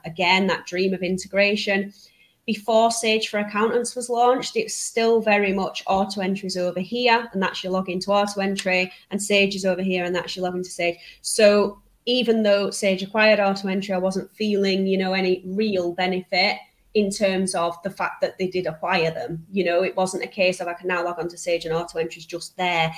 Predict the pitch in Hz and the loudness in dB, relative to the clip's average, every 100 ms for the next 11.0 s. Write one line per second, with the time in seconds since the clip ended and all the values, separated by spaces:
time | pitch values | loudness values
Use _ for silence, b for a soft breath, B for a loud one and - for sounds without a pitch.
0 | B B 196 185 180 175 - 190 196 185 | B B 6 6 6 0 0 -2 2 2
1 | 190 185 175 - 175 180 - 175 - 170 | 2 2 -2 -2 0 0 -2 -8 -2 -2
2 | 160 170 175 170 180 175 160 160 - - | -2 -4 -4 -2 -2 -4 -4 -4 -8 -6
3 | 170 170 - 185 165 165 170 170 165 - | -4 -2 -2 0 0 0 -4 -6 -6 -4
4 | 185 185 170 170 165 165 170 - - 165 | -2 -2 0 -2 -2 -4 -6 -6 -12 -12
5 | - 170 170 170 151 B B B - 202 | -2 -2 -2 -4 -8 B B B -6 0
6 | 170 165 185 - - 170 175 165 170 165 | 0 2 0 0 -2 -2 0 0 0 0
7 | 160 160 - 175 165 - 165 - 180 - | 0 -2 -2 -4 -4 -10 -8 -2 -2 -2
8 | 147 110 156 B B B - 202 185 190 | -2 0 0 B B B 6 8 8 4
9 | 175 - 202 214 190 - 240 185 165 - | 2 -4 -2 2 2 4 2 4 0 0
10 | 175 - - - - 151 170 165 165 - | 0 -2 -8 -10 0 4 4 2 -4 -10